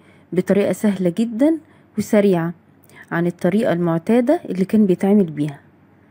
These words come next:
هنعمله في الكبة وهيطلع معانا حلو جدًا بإذن الله. يلا مع بعض نشوف طريقة تحضيره. في البداية أنا عندي هنا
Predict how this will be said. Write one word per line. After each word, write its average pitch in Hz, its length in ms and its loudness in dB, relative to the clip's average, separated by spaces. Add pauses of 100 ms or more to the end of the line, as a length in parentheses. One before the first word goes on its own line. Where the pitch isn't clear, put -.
(380)
هنعمله 185 460 2
في - 100 -10
الكبة 247 540 0 (640)
وهيطلع 185 520 0
معانا 226 500 2 (200)
حلو 202 340 4
جدًا 180 520 0 (300)
بإذن 190 400 2
الله. 151 300 -6 (920)
يلا 208 240 4
مع 170 200 0
بعض 190 260 2
نشوف 170 280 -4
طريقة 190 340 -2
تحضيره. 208 520 -2 (2500)
في - 120 -2
البداية 226 600 2 (400)
أنا 202 140 2
عندي 226 420 4
هنا 220 200 2